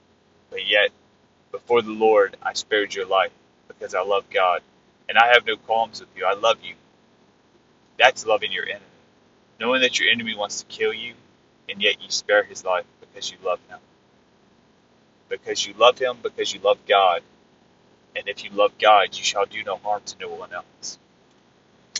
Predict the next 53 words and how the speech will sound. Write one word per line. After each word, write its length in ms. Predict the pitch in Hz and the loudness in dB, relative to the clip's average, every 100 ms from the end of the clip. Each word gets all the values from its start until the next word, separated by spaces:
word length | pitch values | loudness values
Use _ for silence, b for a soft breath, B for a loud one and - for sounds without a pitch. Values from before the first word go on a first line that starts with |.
| _ - | _ 2
My 140 | 120 | 2
story 420 | - 131 117 110 | 2 2 2 2
that 180 | 101 92 92 | 2 0 2
I 120 | 101 | 2
will 160 | 101 | 2
end 120 | 92 95 | -4 -8
this 220 | 92 - | -10 -10
with 220 | 87 90 | -10 -10
is, 240 | 85 - - _ _ _ | -10 -14 -18 _ _ _
I 160 | - 117 | 0 4
had 120 | 143 | 4
a 20 | |
similar 320 | 135 135 123 113 | 2 -4 -2 -2
situation. 600 | 117 - 98 95 - 92 | -4 -6 -4 -2 -2 -4
I 40 | |
had 80 | 104 | -4
a 40 | |
fox. 640 | - 98 90 - - - - _ _ _ _ _ _ _ - | -4 0 0 -2 -16 -14 -14 _ _ _ _ _ _ _ -18
The 80 | - | 2
fox 320 | 123 120 - | 8 8 8
would 120 | 117 | -6
come 120 | - 117 | -4 -2
in 80 | |
my 120 | 113 107 | 0 2
yard 380 | 104 98 95 - _ _ _ _ _ _ - | 4 2 0 -6 _ _ _ _ _ _ -14
and 80 | 87 | -12
would 100 | - | -2
try 220 | 110 104 | 0 0
to, 100 | 90 _ _ | -2 _ _
he 140 | - 110 | -14 -6
would 100 | 110 | -2
eat 140 | 117 | -2
my 100 | 101 | -4
birds. 600 | 98 110 87 _ - - _ _ _ _ _ | -2 -4 -4 _ -14 -14 _ _ _ _ _
And 100 | 98 | -8
it 120 | 98 | -4
caused 320 | - 123 113 101 | 4 4 4 -6
me 60 | |
great 280 | - 107 - | -2 -2 0
stress. 540 | - 101 92 - - _ _ - _ _ _ _ _ - | 0 0 0 -4 -14 _ _ -20 _ _ _ _ _ 0
And 80 | |
I 120 | 95 101 | 2 2
prayed 260 | 117 104 | 0 -2
to 100 | - | -2
the 60 | 101 | 0
Lord, 160 | 101 | 0
said, 180 | - 101 | 0 -2
"Lord, 200 | 113 110 | -2 -2
deliver 280 | 101 107 104 | -4 -6 -6
this 160 | 101 - | -6 2
fox 380 | 101 - - | 2 2 -8
to 60 | |
me." 60 | - | -10